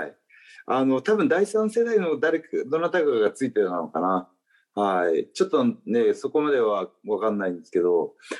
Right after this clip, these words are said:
あの、当時付き人をつけたのは、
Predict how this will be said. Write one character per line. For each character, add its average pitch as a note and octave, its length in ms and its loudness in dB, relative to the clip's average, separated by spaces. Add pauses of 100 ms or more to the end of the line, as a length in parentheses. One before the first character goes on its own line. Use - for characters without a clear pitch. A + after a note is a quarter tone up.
(220)
あ G2 160 -2
の、 F2+ 760 2 (320)
当 G#3+ 240 2
時 A#2+ 160 -4
付 - 240 -8
き D3 80 -4
人 D3+ 260 0
を D3 120 2
つ - 100 -14
け D3 120 2
た F#2+ 140 -2
の E2 160 -4
は、 E2+ 400 -2